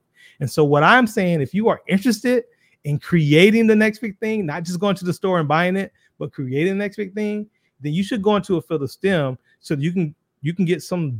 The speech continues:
depth of knowledge in a certain, um, area of expertise, in a certain subject matter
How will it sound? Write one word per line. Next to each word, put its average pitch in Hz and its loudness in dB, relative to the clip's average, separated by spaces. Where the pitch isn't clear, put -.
depth 165 -2
of 143 -4
knowledge 139 0
in 139 -8
a 131 -6
certain, 147 -4
um, 131 -4
area 170 6
of 139 2
expertise, 135 -6
in 123 -6
a 117 -6
certain 147 -4
subject 170 -6
matter 110 -2